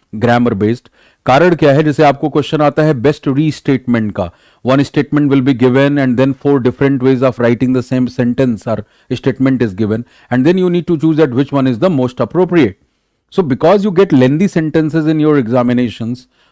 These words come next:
वहां पे कई बार अगर आता है ग्रामर बेस्ड क्वेश्चन तो, तो इस तरह का खेल खेला जा सकता है कि उस पूरे क्लॉज को कभी उठा के इधर रख दे रहे हैं, कभी उधर रख दे रहे हैं। वो ये चेक करते हैं कि आपको एक सेंटेंस को लिखने की,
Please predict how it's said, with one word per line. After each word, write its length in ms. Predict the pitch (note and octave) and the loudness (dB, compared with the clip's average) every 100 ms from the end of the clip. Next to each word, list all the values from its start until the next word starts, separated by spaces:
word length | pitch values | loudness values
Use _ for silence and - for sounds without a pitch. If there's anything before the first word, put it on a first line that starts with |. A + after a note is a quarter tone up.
| _ | _
वहां 300 | G#2+ C#3 E3+ | 0 2 4
पे 120 | E3 | 2
कई 220 | D3+ D3+ C#3+ | 0 0 4
बार 280 | C#3+ - - | 2 2 -4
अगर 200 | A2 A#2+ | 0 2
आता 280 | A2+ C#3+ B2+ | 2 2 2
है 140 | B2 | 2
ग्रामर 280 | A2 G#2+ A2 | 0 -2 -2
बेस्ड 240 | G#2+ G2+ | -4 -6
क्वेश्चन 400 | - G#2 - A#2+ | -8 -8 -6 -8
तो, 200 | A3 B3 _ | -8 -12 _
तो 60 | F3 | -6
इस 160 | F#3 | -2
तरह 160 | F#3 G3 | 0 0
का 100 | G3+ | -2
खेल 300 | - E3+ G3+ | 0 0 0
खेला 320 | - C3+ C3+ | 0 2 2
जा 140 | A2+ | 0
सकता 360 | F#2+ G2 _ G#2+ | -6 -12 _ -6
है 160 | F2+ - _ _ _ - | -4 -12 _ _ _ -4
कि 60 | |
उस 80 | D3+ | -2
पूरे 240 | - D3+ | 2 0
क्लॉज 300 | D#3+ C#3+ C#3+ | 2 2 2
को 140 | C#3+ D#3+ | 0 -2
कभी 200 | C#3 C#3+ | 0 0
उठा 220 | C3+ C3 | 2 2
के 140 | A#2+ | 2
इधर 180 | A#2+ C#3+ | 0 0
रख 140 | D3 C3 | 0 0
दे 200 | C3 C3+ | 2 2
रहे 100 | C#3+ | 2
हैं, 80 | |
कभी 160 | B2+ A#2 | 0 0
उधर 220 | G#2+ B2+ | 0 0
रख 120 | D3 | 0
दे 180 | B2 B2+ | 0 0
रहे 120 | C3 | 0
हैं। 140 | D3 - _ _ _ _ _ _ _ _ _ | -4 -8 _ _ _ _ _ _ _ _ _
वो 100 | C3 | 0
ये 160 | B2 F3+ | 4 2
चेक 260 | F#3+ F#3 | 2 0
करते 280 | - D3 E3 | 0 0 0
हैं 160 | D#3 F3 _ _ | -2 -2 _ _
कि 80 | D#3 | 2
आपको 340 | C#3+ C#3 - D#3+ | 2 2 0 -2
एक 120 | - | 0
सेंटेंस 480 | C#3+ C3 D#3 D#3 - | -2 0 0 -2 -2
को 120 | D#3+ | 2
लिखने 500 | B2 A#2+ C3+ D3+ D#3+ | 2 0 -2 0 -2
की, 460 | - D3+ D#3 D#3+ | 0 2 2 -2